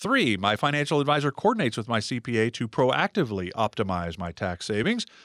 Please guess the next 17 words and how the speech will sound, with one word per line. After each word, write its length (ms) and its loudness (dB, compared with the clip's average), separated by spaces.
Four, 360 4
my 180 2
financial 460 2
advisor 400 4
has 100 4
addressed 320 2
a 60 0
plan 300 2
to 120 0
potentially 500 0
convert 360 0
taxable 420 -2
retirement 400 0
income 340 0
into 420 0
tax-free 920 -4
income. 640 -2